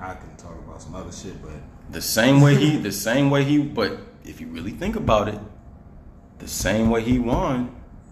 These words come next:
Speaker 2: it's the same way Trump won.
Speaker 1: Hmm. How?
Speaker 2: Okay, I'm glad you asked.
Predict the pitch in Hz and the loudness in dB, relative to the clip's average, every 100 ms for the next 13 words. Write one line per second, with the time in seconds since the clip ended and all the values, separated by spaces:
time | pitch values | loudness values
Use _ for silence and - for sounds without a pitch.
0 | - - - - - - - - - - | -20 -20 -20 -20 -20 -20 -20 -20 -20 -20
1 | - - - - - - - - - - | -20 -20 -20 -20 -20 -20 -18 -16 -12 -8
2 | 90 87 82 82 - 107 - - - - | -6 -6 -6 -8 -10 -10 -10 -16 -18 -18
3 | - - - - - - - - - - | -20 -20 -20 -18 -14 -10 -8 -10 -14 -18
4 | - - - - - - - - - - | -18 -20 -20 -20 -20 -20 -20 -18 -18 -18
5 | - - - - - - - - - - | -20 -20 -20 -20 -20 -20 -20 -20 -20 -20
6 | - - 127 110 - - - - - - | -20 -14 -10 -8 -10 -16 -20 -20 -20 -20
7 | - - - 78 131 - - - 147 147 | -14 -14 -10 -10 -12 -14 -18 -14 -10 -8
8 | 147 - 127 - - | -8 -6 -8 -8 -14